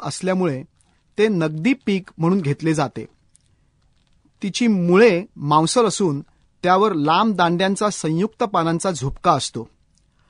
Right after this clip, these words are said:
पांढऱ्या रंगाचा फुलोरा असलेली अजमोदा वनस्पती सुमारे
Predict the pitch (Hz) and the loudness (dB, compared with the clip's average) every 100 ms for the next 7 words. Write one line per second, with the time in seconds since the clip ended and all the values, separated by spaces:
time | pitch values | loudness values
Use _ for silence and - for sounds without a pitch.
0 | _ _ _ - 143 139 165 180 165 170 | _ _ _ -2 0 2 2 2 2 0
1 | 175 175 - 160 170 180 156 170 170 180 | 0 -4 -2 0 2 2 2 -2 -2 -2
2 | - - 147 180 180 185 170 160 180 202 | -4 -4 0 2 4 4 4 2 -2 -4
3 | 185 185 151 _ _ _ - 180 196 | -2 -4 -4 _ _ _ -2 2 2